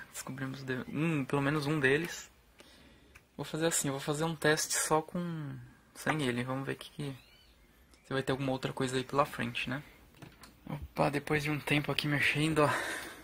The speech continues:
Finalmente. Tinha algumas soldas frias também, não tava deixando ela ter sinal de Power God, né? De Power God não, de Power,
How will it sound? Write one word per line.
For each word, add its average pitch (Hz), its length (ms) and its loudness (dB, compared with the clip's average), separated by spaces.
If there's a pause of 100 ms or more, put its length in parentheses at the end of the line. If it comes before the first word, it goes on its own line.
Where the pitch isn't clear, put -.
(1700)
Finalmente. 151 1040 -2 (840)
Tinha - 180 -2
algumas 139 300 4
soldas 151 420 4
frias 135 420 2
também, 123 320 0
não 120 140 -2
tava 123 240 0
deixando 131 420 0
ela 127 460 4 (960)
ter - 100 -4
sinal 123 240 2
de 123 120 -4
Power 123 320 4
God, 135 320 2
né? 151 260 0 (640)
De 117 160 0
Power 110 320 4
God 127 160 2
não, 123 180 0
de 120 120 -4
Power, 113 520 2